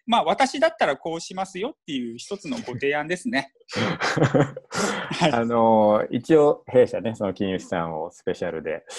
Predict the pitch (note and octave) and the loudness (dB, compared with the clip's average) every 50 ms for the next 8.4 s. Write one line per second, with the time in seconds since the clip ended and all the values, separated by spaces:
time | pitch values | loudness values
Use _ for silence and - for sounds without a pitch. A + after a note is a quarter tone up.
0 | - - - - - - - - - E2+ E2 G2 F#2 F2 E2+ E2 E2+ E2+ - - | -10 -8 -8 -8 -10 -10 -10 -10 -10 -6 -2 -2 0 0 0 0 -2 -4 -6 -6
1 | E2+ E2 E2 D#2 - F#2 E2+ E2+ F2+ F2 E2+ - - - F2 E2 - _ _ - | -6 -6 -6 -6 -4 -4 -2 0 0 0 0 -2 -2 -2 -2 -2 -4 _ _ -2
2 | F2 E2 E2+ F2 F2+ F2+ F#2 F2+ F2+ E2 - - F#2 F2 D#2+ D#2+ - - - - | -2 0 0 0 -2 -2 -2 -2 -4 -4 -6 -6 -8 -6 -4 -4 -2 -2 -2 -2
3 | - G2+ E2 - - F#2 - D3 B2 - C3 - - - - - - G#3 A3 - | -4 -6 -4 -2 0 2 4 4 6 4 4 -2 -2 -4 -4 -2 -2 -2 -2 -4
4 | - - - - B2+ A#2+ C3+ C#3+ E3+ D#3+ B2+ A2+ B2 B2+ C3 C3 C3 C3+ B2+ B2+ | -8 -8 -4 0 2 2 4 6 6 4 4 4 4 6 6 6 6 4 2 4
5 | B2 A#2+ A#2 A#2 A#2 A2+ A2+ A#2+ C3 C3 - C3 - - G2+ F2+ F2 F2 - F#2+ | 4 4 6 6 6 6 6 4 2 2 2 0 0 2 2 2 2 2 -2 -4
6 | F#2 - - G2 F#2+ F2+ F2 - F2 E2+ - F2 E2 E2 E2+ D#2 D#2+ D#2+ _ _ | -6 -4 -2 -2 -2 -2 -2 -4 -6 -6 -4 -4 -4 -2 -2 -4 -4 -6 _ _
7 | - - - - _ _ _ - G2 E2+ E2+ E2 F2 F2 _ - F#2 E2 - - | -6 -4 -4 -6 _ _ _ -20 -20 -20 -20 -20 -20 -18 _ -12 -12 -12 -12 -10
8 | - A#2 C3+ C3 G#2+ F2+ F2 | -6 -4 -2 -2 -2 -2 -4